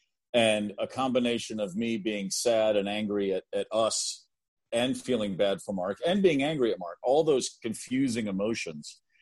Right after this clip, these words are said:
And like I said before, I had a bit of clarity as to what I was dealing with. I'd absolutely go,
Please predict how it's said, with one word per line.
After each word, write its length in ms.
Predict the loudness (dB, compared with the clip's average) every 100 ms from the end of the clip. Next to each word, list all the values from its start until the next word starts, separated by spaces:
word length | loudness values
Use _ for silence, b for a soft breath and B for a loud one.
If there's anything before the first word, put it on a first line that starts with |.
| _ _ _ 2
And 180 | 6 8
like 200 | 8 6
I 40 |
said 240 | 2 2 0
before, 300 | 0 4 4
I 60 |
had 180 | 4 2
a 40 | 4
bit 160 | 2
of 80 | 0
clarity 420 | 0 4 4 4
as 100 | 0
to 80 | 0
what 100 | 0
I 40 | 0
was 120 | 2
dealing 300 | 4 4 2
with. 220 | 0 -2 -6 _ _ _ _ 2
I'd 140 | 6
absolutely 580 | 6 4 0 -2 -2 -4
go, 400 | -2 -2 -2